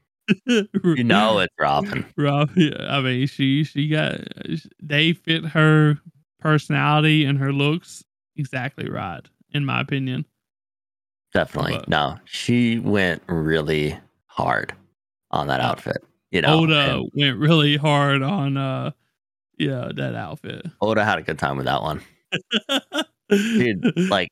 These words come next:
Speaker 2: I just remember reading, like, the beginning of, like, the Egghead arc, and I was like, "This is just Oda's chance to draw a bunch of tush."
Speaker 1: And he does,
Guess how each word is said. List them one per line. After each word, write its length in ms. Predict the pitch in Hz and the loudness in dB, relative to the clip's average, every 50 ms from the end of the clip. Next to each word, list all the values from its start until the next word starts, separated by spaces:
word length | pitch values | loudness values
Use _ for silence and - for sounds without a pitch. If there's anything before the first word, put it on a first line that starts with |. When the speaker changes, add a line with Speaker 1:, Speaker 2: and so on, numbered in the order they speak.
| _ _ _ _ - | _ _ _ _ -4
Speaker 2:
I 120 | - 127 | -2 0
just 160 | 143 170 - - | 0 0 0 0
remember 340 | 196 156 117 107 104 117 104 | 0 2 2 2 2 2 2
reading, 280 | 82 82 87 90 87 | 2 2 2 2 2
like, 140 | 87 87 85 | 0 -2 -2
the 60 | - | 0
beginning 300 | 82 87 85 85 85 85 | 0 0 0 0 0 0
of, 200 | 82 80 76 73 - - _ - | 0 -2 -4 -6 -10 -18 _ -6
like, 220 | - 82 76 71 - | -4 -4 -4 -4 -4
the 60 | - | -2
Egghead 360 | - - 73 76 - 92 87 85 | -2 -2 -2 -2 -4 -4 -2 0
arc, 320 | 80 82 87 95 101 - - - | 0 0 0 -2 -2 -6 -8 -4
and 100 | - 85 | -2 -2
I 60 | 82 | -2
was 100 | 82 87 | -2 -2
like, 160 | 87 82 73 | -2 -4 -2
"This 200 | - 92 90 - | -2 -4 -2 -2
is 100 | 147 147 | -4 -4
just 380 | - - 120 - - - - _ _ _ _ _ _ _ _ _ _ _ _ _ _ _ - | -2 -2 -4 -4 -4 -10 -16 _ _ _ _ _ _ _ _ _ _ _ _ _ _ _ -2
Oda's 300 | 92 92 92 92 95 - | 0 0 2 0 -2 -4
chance 400 | - - - 87 90 95 95 - | -4 -4 -2 0 0 0 -2 -2
to 80 | 92 | -4
draw 240 | 82 - 90 85 82 | -2 0 0 0 0
a 40 | 80 | -2
bunch 280 | 78 - 90 98 - - | -2 -4 -6 -6 -6 -10
of 80 | - | -8
tush." 420 | - - 90 85 71 - - - - _ _ _ _ _ _ _ _ _ _ _ _ _ _ _ _ _ _ _ _ | -4 -2 -2 -2 -2 -4 -8 -10 -10 _ _ _ _ _ _ _ _ _ _ _ _ _ _ _ _ _ _ _ _
Speaker 1:
And 160 | - 151 147 139 | -6 -4 -2 -2
he 100 | 147 147 | -2 -2
does, 640 | 139 135 147 170 196 156 123 120 131 147 _ _ | -2 -4 -4 -4 -4 -4 -6 -8 -10 -12 _ _